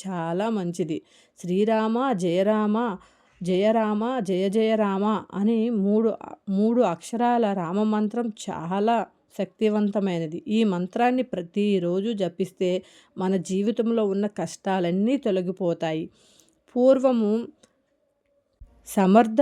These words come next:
రామదాసు అనే భక్తుడు ఈ మంత్రాన్ని జపించడం వల్ల రాముడు ప్రత్యక్షమై దర్శనం, రాముడు ప్రత్యక్ష దర్శనం పొందాడని పురాణాలు చెబుతున్నాయి.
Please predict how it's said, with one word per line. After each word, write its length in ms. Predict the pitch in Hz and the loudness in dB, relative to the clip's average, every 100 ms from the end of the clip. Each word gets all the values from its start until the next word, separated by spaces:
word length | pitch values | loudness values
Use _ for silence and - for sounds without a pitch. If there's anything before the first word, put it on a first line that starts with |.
| 294 | 4
రామదాసు 720 | 214 185 220 214 214 208 - | 4 2 2 4 2 2 0
అనే 280 | 202 190 220 | 2 2 2
భక్తుడు 520 | 170 175 - 226 226 | 0 -2 0 2 2
ఈ 200 | 214 208 | 2 2
మంత్రాన్ని 580 | 196 175 175 220 240 254 | 2 0 0 2 2 2
జపించడం 680 | 175 156 214 220 247 220 202 | -2 0 0 2 2 2 0
వల్ల 440 | 180 180 180 185 | 0 -2 -2 -4
రాముడు 440 | 180 165 185 226 247 | -4 -2 0 0 -2
ప్రత్యక్షమై 840 | 185 160 - 214 - 196 180 180 | -4 -6 -4 -4 -4 -4 -2 -2
దర్శనం, 540 | 165 165 151 226 214 - | -4 -6 -6 -4 -4 -4
రాముడు 400 | 196 170 185 226 | -6 -2 0 0
ప్రత్యక్ష 500 | 247 180 170 240 - 262 | -2 -4 -4 -4 -2 0
దర్శనం 520 | 208 196 - 208 226 | 0 0 -2 -4 -4
పొందాడని 760 | 220 190 185 196 196 180 175 196 | -4 -4 -2 0 0 0 -2 -4
పురాణాలు 640 | - 175 180 202 208 220 | -4 -2 0 0 0 -2
చెబుతున్నాయి. 800 | - 180 196 185 175 165 160 | -2 -4 -4 -2 -2 -2 -4